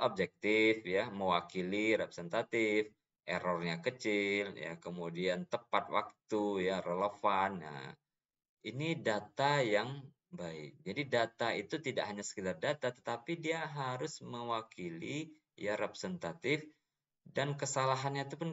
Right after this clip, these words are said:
kecil ya. Maka kesalahan yang kecil ini ya perlu kita cari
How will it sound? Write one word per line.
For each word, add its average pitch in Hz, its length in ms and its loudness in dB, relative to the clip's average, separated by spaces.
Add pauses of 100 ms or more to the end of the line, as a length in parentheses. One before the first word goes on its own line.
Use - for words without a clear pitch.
kecil 107 400 2
ya. 78 240 -2 (640)
Maka 151 480 4 (1040)
kesalahan 107 640 0
yang 104 160 -4
kecil 101 320 -6
ini 117 640 -4
ya 139 80 -2 (1040)
perlu 127 480 -2
kita 131 640 2 (960)
cari 113 360 2